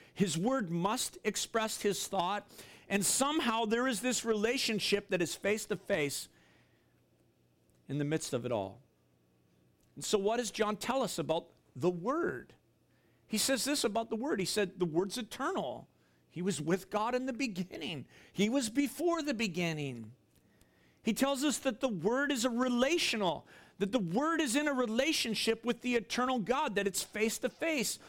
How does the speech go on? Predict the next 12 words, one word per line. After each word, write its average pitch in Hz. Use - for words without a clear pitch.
And 311
he 294
tells 233
us 269
that 190
the 247
word 269
is 262
divine 240
itself. 285
He 226
says, 240